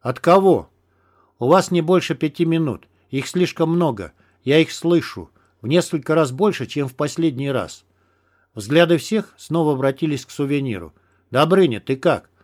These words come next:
"Могу только на одной ноге скакать, командир". Сувенир бросил на него задумчивый взгляд, потом сказал: "С пятью минутами форы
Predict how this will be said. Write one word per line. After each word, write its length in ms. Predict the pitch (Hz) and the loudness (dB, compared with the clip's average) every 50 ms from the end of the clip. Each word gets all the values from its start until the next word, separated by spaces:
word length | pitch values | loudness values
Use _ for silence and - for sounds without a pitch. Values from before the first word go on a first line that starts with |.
| _ _ _ _ _ _ | _ _ _ _ _ _
"Могу 300 | - 117 143 160 185 226 | -2 0 0 2 0 0
только 300 | 220 220 214 208 214 214 | 2 2 0 2 0 0
на 120 | 208 208 | 2 2
одной 240 | 202 175 160 180 190 | 2 2 2 0 0
ноге 300 | 196 196 185 160 135 156 | 2 0 0 0 0 -2
скакать, 520 | 156 - - 165 147 135 - 123 87 - _ | -2 -2 -4 -4 -4 -2 -4 -6 -6 -6 _
командир". 600 | - 110 110 123 127 127 123 113 110 92 78 - _ _ _ _ _ _ _ _ _ _ _ _ _ | -10 -6 -4 -2 -2 -2 -2 -2 -4 -6 -6 -10 _ _ _ _ _ _ _ _ _ _ _ _ _
Сувенир 440 | - - - 131 147 160 185 185 165 | -8 -4 0 0 2 2 2 2 0
бросил 380 | 156 143 160 180 156 - 156 143 | 0 2 0 0 0 0 -4 -4
на 60 | 143 | -2
него 220 | 147 147 151 147 | -2 -2 -2 -2
задумчивый 640 | 135 113 139 135 131 147 135 123 - - 117 120 123 | -2 -2 -2 -2 -2 -4 -4 -4 -6 -4 -4 -4 -4
взгляд, 440 | 113 110 110 143 175 202 196 - _ | -4 -4 -2 0 0 0 -2 -4 _
потом 300 | - 123 107 - 156 143 | -8 -6 -4 -4 -4 -4
сказал: 560 | - - - 143 131 110 113 104 87 76 - _ _ _ _ _ _ _ _ | -6 -6 -6 -6 -4 -4 -6 -6 -8 -10 -14 _ _ _ _ _ _ _ _
"С 100 | - _ | -18 _
пятью 380 | - 139 147 143 - 185 185 | -2 -2 -2 0 0 0 2
минутами 480 | 180 175 170 180 175 165 - 156 160 165 | 2 2 2 2 0 0 -2 -2 -2 -2
форы 400 | 151 - - 226 226 175 98 | -2 -2 0 0 0 0 -2